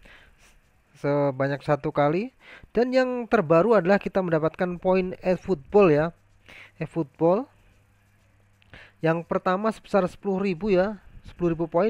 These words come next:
dan lima ratus poin yang berjumlah dengan sepuluh ribu lima ratus poin ya, karena kita login tadi ya. <coughs> Dan masih pada bertanya-tanya ya,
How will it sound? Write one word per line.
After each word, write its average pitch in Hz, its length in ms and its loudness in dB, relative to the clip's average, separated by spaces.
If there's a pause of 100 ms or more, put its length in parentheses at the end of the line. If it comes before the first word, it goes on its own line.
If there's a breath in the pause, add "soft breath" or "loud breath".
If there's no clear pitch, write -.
(160)
dan 170 160 0
lima 156 240 -2
ratus 147 240 -8
poin 190 160 -2
yang 160 240 -4
berjumlah 139 320 -4
dengan 139 240 -6 (240 loud breath)
sepuluh 165 400 -2
ribu 165 160 -4
lima 165 240 0
ratus 151 320 -2
poin 170 240 -2
ya, 147 240 -4
karena 143 240 -4
kita 143 240 -4
login 143 400 -4
tadi 139 320 -6
ya. 135 80 -10 (240)
<coughs> - 720 -16
Dan 233 160 2
masih 240 240 -2
pada 220 240 4
bertanya-tanya 202 640 -2
ya, 160 160 0